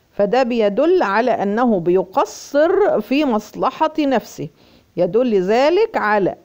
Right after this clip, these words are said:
أنه هذا الشخص أو هذا الرائي يقصر في مصلحة نفسه. أما من رأى أن أخاه قد عاش فإنه يدل على زيادة في القوة، يدل على زيادة في القوة،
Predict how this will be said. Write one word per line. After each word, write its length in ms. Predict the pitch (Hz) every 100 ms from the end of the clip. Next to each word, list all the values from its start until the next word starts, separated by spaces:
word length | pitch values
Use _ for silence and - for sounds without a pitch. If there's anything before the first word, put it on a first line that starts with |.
| -
أنه 420 | 220 214 208 190 -
هذا 320 | 202 240 202
الشخص 560 | 180 - 233 - - -
أو 220 | 185 185
هذا 340 | 196 185 165
الرائي 580 | 156 160 220 285 359 427 - - -
يقصر 920 | 180 - 240 339 - - 302 349 294
في 220 | 214 254
مصلحة 580 | 254 190 - 190 220 240 233
نفسه. 500 | 214 190 - - 139 - _ _ _ _ -
أما 400 | - 415 277 214
من 80 | 214
رأى 340 | 285 294 294 -
أن 180 | 214 202
أخاه 580 | 147 180 - 370 349 285
قد 200 | 214 185
عاش 540 | 165 196 208 202 - - - _ _
فإنه 540 | - 196 220 240 247 214
يدل 480 | 196 190 330 466 370
على 420 | 202 214 226 214
زيادة 760 | 180 190 226 311 262 254 254
في 160 | 233 220
القوة، 520 | 202 - 233 165 147 - _ _ _ - 156 156
يدل 460 | - 185 175 269 349
على 380 | 226 190 226 214
زيادة 720 | 170 170 185 240 254 262 269
في 120 | -
القوة، 540 | 247 240 302 233 147